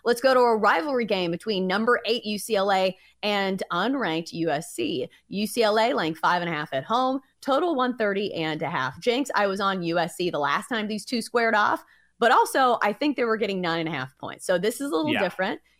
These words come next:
Speaker 1: U C L A only laying five and a half here, and U C L A has looked damn good,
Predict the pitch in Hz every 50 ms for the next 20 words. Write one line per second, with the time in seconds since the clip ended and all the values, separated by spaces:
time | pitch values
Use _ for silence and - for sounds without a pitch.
0 | _ - 208 233 233 240 277 254 247 240 226 214 - 180 190 214 240 240 226 180
1 | 160 175 202 208 - - 143 156 175 196 220 277 269 233 156 143 151 - - 151
2 | 135 143 143 139 _ _ _ _ - 190 190 165 175 196 269 339 320 - 294 262
3 | 254 254 247 254 262 269 294 202 165 170 160 165 160 151 - - - 151 139 -
4 | 233 226 254 269 240 202 180 165 - 185 165 151 143 139 143 147